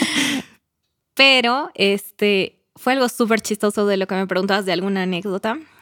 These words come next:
Fue que en uno de esos cachos, me acuerdo que era una madrugada porque no dormíamos prácticamente. Y salió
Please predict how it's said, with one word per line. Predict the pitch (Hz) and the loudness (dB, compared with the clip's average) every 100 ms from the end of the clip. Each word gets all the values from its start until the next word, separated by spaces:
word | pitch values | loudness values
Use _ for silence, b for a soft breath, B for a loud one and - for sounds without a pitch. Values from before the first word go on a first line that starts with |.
| b | b
Fue | - | -4
que | 226 220 - | -2 -2 0
en | |
uno | 247 285 | -2 0
de | |
esos | 226 208 | -2 -4
cachos, | - 190 - 214 | -2 -2 -2 -4
me | 214 | -2
acuerdo | 233 233 | -2 -4
que | 208 | -2
era | |
una | 196 180 | -2 0
madrugada | 170 170 175 180 175 180 | -2 -2 -2 -2 -2 -4
porque | 190 - 180 - 196 190 _ - | -8 -6 -8 -8 -12 -12 _ 0
no | 214 220 | 4 4
dormíamos | 185 175 185 185 185 185 - | 2 0 -2 -2 -2 -4 -4
prácticamente. | - 175 202 185 175 180 208 262 B B B B B B B B _ _ _ | -6 -6 -4 -4 -2 -2 -4 -6 B B B B B B B B _ _ _
Y | 233 247 - - | 0 0 -4 -4
salió | 302 359 | 0 2